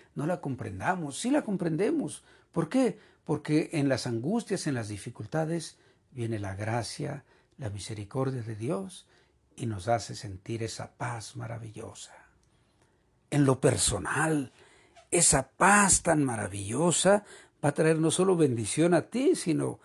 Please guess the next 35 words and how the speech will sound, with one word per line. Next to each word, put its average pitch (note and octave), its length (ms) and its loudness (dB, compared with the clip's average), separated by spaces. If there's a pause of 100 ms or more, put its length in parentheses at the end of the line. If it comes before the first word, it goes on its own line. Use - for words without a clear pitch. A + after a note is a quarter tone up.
(200)
a - 60 -20
todos C#4 240 4
los C#4+ 100 4
que - 60 -4
están F3+ 160 2
en D#3+ 120 2
tu D3+ 120 0
derredor. C#3+ 640 2 (360)
Y, D#3 100 2
y, E3 600 4 (360)
y, F3 300 4
y - 40 4
hace F#3+ 520 2
una, F#3 440 4
una, E3+ 640 4 (340)
hace D#3+ 340 -2
una D3 500 2 (280)
invitación D3+ 960 4
muy D3 200 8
seria C3+ 400 8
en A#2 80 4
el A2 140 4
versículo B2 600 0
ocho, C3+ 220 2
cuando A#2+ 260 0
dice, C#3+ 360 0 (360)
"Por D3+ 160 6
lo C#3+ 140 8
demás, G3 460 2
hermanos, B2 600 -2
todo A#3+ 220 6
lo G#3+ 160 4
que D#3 280 0 (680)
es G3+ 260 4
verdadero, B2+ 600 4